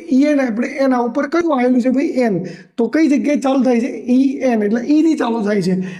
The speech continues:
તો ઈ એન આપણો વેધ ગણી લઈએ. તો આ નંબર આપશું આપણે સમીકરણ નંબર એક.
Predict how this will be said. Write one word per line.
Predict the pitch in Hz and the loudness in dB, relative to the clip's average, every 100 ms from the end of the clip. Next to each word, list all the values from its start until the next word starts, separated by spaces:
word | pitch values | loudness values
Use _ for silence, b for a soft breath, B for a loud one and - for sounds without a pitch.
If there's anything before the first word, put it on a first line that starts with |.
| B | B
તો | 254 | 0
ઈ | 277 294 | 4 4
એન | 269 226 | 2 0
આપણો | 208 220 277 - b b _ | -2 -2 -2 -6 b b _
વેધ | 202 262 247 | 2 4 2
ગણી | 208 208 208 | 2 2 2
લઈએ. | 190 185 180 B B - | 2 0 -2 B B -12
તો | |
આ | - 247 262 254 254 | -2 0 0 0 0
નંબર | 233 240 254 | 2 2 2
આપશું | 247 170 233 | 0 -4 -4
આપણે | 214 | -4
સમીકરણ | 202 208 208 208 | -2 0 0 0
નંબર | 208 226 349 | 0 0 -2
એક. | - 247 175 - | -2 -2 -2 -10